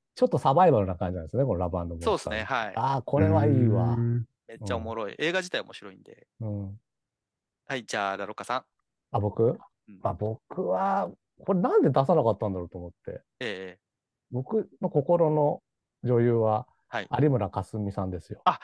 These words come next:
Speaker 2: そうだったんだ。
Speaker 1: そうですよ。
Speaker 3: あ、そうだ。
Speaker 2: そっか、
Speaker 1: そうでしょ？
Speaker 2: そっか。
Speaker 1: うん。
Speaker 3: そうだ、そうだ、
Speaker 1: もう、
Speaker 3: 言ってた。
Speaker 2: すっぽ抜けてたわ。
Speaker 1: <laughs>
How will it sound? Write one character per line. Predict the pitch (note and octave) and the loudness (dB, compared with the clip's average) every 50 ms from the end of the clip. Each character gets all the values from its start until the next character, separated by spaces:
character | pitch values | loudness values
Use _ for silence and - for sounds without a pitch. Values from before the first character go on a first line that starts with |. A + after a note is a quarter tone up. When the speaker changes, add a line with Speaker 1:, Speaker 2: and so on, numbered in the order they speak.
| - _ | -14 _
Speaker 2:
そ | - - - C4 F4+ | -6 -2 2 2 4
う | F4+ | 4
だ | G#3 E3 | 4 4
っ | - - | 2 2
た | - D#3+ C#3 | 0 0 0
ん | B2+ | 2
だ。 | A#2 A2+ G#2 F#2+ - - _ _ _ - - - | 0 0 0 -2 -4 -8 _ _ _ -20 -20 -6
Speaker 1:
そ | - - F#3 G#3 F#3+ | 0 4 6 6 6
う | C3 | 6
で | G#2+ G2+ | 4 0
す | - - F#2 | 0 -2 -2
よ。 | F2 E2 D#2 - - | 0 0 -2 -2 -4
Speaker 3:
あ、 | A2 | -4
そ | F2 - B2+ A#2 | -2 0 2 0
う | G2 | 0
だ。 | - - - - - - _ _ _ | 0 -4 -8 -10 -12 -14 _ _ _
Speaker 2:
そ | - | -20
っ | - _ | -20 _
か、 | - - | -6 -2
Speaker 1:
そ | A3 - - | 2 2 4
う | F3+ | 6
で | A#2 | 6
し | - | 4
ょ？ | - G#2+ A2 | 4 2 2
Speaker 2:
そ | - F#3 | 0 -2
っ | G3+ | -2
か。 | - - _ _ - | -2 -12 _ _ -2
Speaker 1:
う | - A2+ G#2 | 0 0 2
ん。 | G2 | 2
Speaker 3:
そ | F#2+ G2+ B2 | 2 2 4
う | A2+ | 4
だ、 | C3 C#3+ | 6 6
そ | C3 | 4
う | |
だ、 | |
Speaker 1:
も | G#2+ | 4
う、 | |
Speaker 3:
言 | E2 E2 | 2 0
っ | |
て | - - - | -4 0 2
た。 | - G2+ E2+ - - - - - - | 2 2 2 0 -4 -8 -8 -8 -6
Speaker 2:
す | - D#3 | -8 -8
っ | D3+ - | -8 -4
ぽ | _ F#3+ F#3 | _ -2 -2
抜 | F#3 | 0
け | F3 D#3+ | 0 -2
て | B2 A2+ | -2 -2
た | - G2+ F#2+ | -4 -4 -6
わ。 | G#2+ G#2 G#2 - _ _ _ _ _ _ _ | -6 -8 -10 -14 _ _ _ _ _ _ _
Speaker 1:
<laughs> | - C3+ B2+ - - - G#5+ G#5+ - E5+ C#5+ - | 0 0 2 2 2 2 2 2 2 0 -2 -6